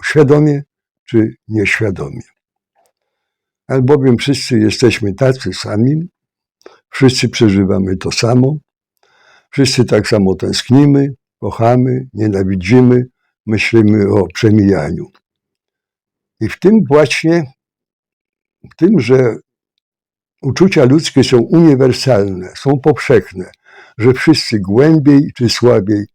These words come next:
przeżywamy to samo, jest szansa poezji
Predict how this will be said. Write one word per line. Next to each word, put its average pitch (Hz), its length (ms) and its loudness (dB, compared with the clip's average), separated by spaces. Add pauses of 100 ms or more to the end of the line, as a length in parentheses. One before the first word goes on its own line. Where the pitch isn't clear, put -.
(300)
przeżywamy 107 640 0
to - 140 -8
samo, 123 440 0 (760)
jest 160 440 0
szansa 131 600 -2 (120)
poezji 107 520 0